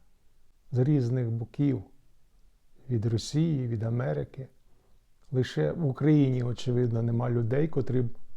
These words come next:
якось суттєво впливали на нинішню ситуацію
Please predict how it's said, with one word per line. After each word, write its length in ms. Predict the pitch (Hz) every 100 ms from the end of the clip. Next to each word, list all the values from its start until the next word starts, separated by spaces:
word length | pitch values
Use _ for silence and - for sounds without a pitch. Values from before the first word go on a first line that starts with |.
| - - - - - -
якось 300 | - 127 -
суттєво 500 | - 113 139 127 123
впливали 720 | - 123 117 120 117 117 123 - - -
на 360 | 127 123 120 - - - -
нинішню 520 | 131 123 113 - 123
ситуацію 800 | 113 131 117 123 117 107 135 156